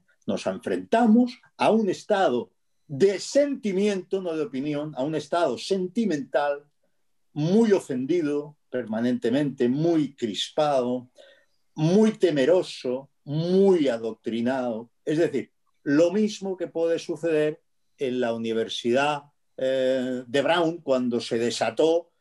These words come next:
eh, lo de los espacios seguros, por ejemplo. Esa, eh, juventud que es que no puede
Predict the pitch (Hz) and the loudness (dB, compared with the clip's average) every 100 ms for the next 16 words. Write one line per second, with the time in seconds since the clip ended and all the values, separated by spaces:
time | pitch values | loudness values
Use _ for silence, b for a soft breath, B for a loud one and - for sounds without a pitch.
0 | _ - 120 117 113 113 107 110 107 110 | _ -6 -4 -2 -2 -2 -4 -2 -2 -2
1 | 110 107 107 104 104 - - 156 - 156 | -4 -4 -4 -4 -8 -6 -2 -2 0 0
2 | - 202 254 294 131 120 - 160 190 311 | 0 0 4 2 2 -6 -4 -2 2 0
3 | 247 110 90 - _ _ 135 170 - 175 | 0 -6 -8 -10 _ _ 0 0 0 0
4 | 165 160 - 131 131 123 117 _ - 139 | 0 -2 -8 -6 -4 -6 -10 _ -6 -4
5 | 139 131 170 180 - 151 - - 190 208 | -4 -2 0 0 0 -4 -4 -2 0 0
6 | 214 220 226 226 220 | -2 2 4 4 2